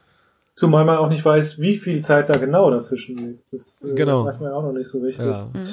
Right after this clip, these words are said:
Speaker 1: Weil er hat ja anscheinend, er, er übernachtet ja immer in seinem Heilungstank. Also er sieht ja in der Gegenwartsebene schon wieder recht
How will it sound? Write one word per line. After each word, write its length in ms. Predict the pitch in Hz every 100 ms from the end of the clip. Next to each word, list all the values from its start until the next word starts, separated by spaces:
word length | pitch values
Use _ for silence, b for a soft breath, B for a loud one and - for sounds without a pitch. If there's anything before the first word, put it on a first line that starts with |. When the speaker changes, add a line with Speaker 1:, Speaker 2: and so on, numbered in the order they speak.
| B _
Speaker 1:
Weil 180 | 139 147
er 120 | 147
hat 160 | 165 214
ja 120 | 175
anscheinend, 440 | 165 175 170 170
er, 180 | 160 160
er 180 | 160 165
übernachtet 460 | 165 156 180 175 170
ja 120 | 170
immer 220 | 170 180
in 80 | 170
seinem 360 | 156 151 156 147
Heilungstank. 760 | 151 180 208 214 - 202 233
Also 160 | 165 175
er 100 | 156
sieht 260 | 170 220
ja 280 | 214 196 196
in 100 | 185
der 100 | 165
Gegenwartsebene 640 | 151 190 196 180 180 190
schon 180 | 190 175
wieder 200 | 160 151
recht 340 | 160 - -